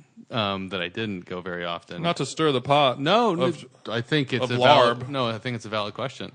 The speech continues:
Speaker 1: I don't know. Um, and it, it goes d-, certainly back to what Andy wrote a lot about the, you know, kind of the ghettoizing of Asian cuisine, that we all assume that it should be very cheap, and he was trying to
Speaker 2: Mm-hmm.
Speaker 1: pay his back of the house,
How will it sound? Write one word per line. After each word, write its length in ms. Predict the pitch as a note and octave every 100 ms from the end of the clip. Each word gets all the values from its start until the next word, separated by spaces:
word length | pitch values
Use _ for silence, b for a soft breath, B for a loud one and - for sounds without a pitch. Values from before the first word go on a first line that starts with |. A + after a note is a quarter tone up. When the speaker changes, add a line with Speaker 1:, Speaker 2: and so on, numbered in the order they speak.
| - B B B B B B B B B B _ _ -
Speaker 1:
I 40 | F#3
don't 120 | A3+
know. 360 | A#3+ G3 A2+ - B B B B B B _ C#3+
Um, 240 | C#3+ D3
and 340 | D#3 D#3+ D3+
it, 20 | C3+
it 140 | C3
goes 300 | D3 D3+ A#2+
d-, 260 | A2+ B2 G2+
certainly 340 | - F3 D3+
back 280 | A2 G#2+ G#2
to 120 | A2+
what 160 | G2+ F#2
Andy 300 | G#2 G2+ G2+
wrote 240 | G2+ G2+
a 40 |
lot 280 | F#2+ F#2+ A#2
about 380 | G#2+ F#2+ F#2 F#2 _ _
the, 640 | F#2+ F#2 F2+ F2 F2 D#2+ -
you 120 | A#2+
know, 100 | G2
kind 220 | F#2 G2+ F#2+
of 100 | F2+
the 80 |
ghettoizing 760 | F2+ F#2 F#2 F#2 F2 F2+ F2+ F2
of 440 | F2 F2 F2+ - -
Asian 320 | G#2 F#2+ F#2
cuisine, 680 | F2+ F#2+ F#2+ F#2+ F#2+ F2+ F#2 -
that 120 | F#2+
we 100 | F#2+
all 140 | F#2
assume 260 | F#2 G#2 F#2+
that 120 | F#2+
it 80 | F#2
should 140 | -
be 60 | F#2
very 220 | F2+ F2
cheap, 420 | - F#2 F2+ F#2+
and 240 | F2+ F2 F#2 B B B B -
he 80 | C3+
was 160 | C#3
trying 160 | C#3 G2+
to 40 |
Speaker 2:
Mm-hmm. 80 | F#2
Speaker 1:
pay 140 | - G2
his 100 | F2+
back 260 | G2 F#2+
of 60 | F#2+
the 80 | F#2
house, 460 | F#2 F2+ - -